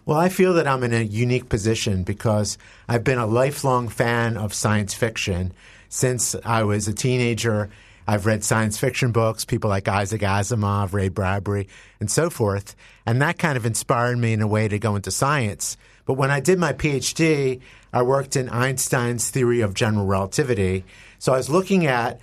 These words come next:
alternative ideas about the universe in science. And amazingly, Einstein's theory has numerous solutions,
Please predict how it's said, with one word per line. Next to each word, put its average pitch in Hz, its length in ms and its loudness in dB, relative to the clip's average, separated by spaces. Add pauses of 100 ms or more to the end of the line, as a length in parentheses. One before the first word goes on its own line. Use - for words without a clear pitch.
(220)
alternative 143 680 0
ideas 120 460 2
about 113 240 0
the 110 80 -8
universe 113 680 0 (220)
in 110 140 0
science. 131 680 -2 (300)
And 135 160 0
amazingly, 143 840 0 (220)
Einstein's 139 640 0
theory 143 500 0 (300)
has 127 520 -2 (280)
numerous 139 560 2
solutions, 123 840 0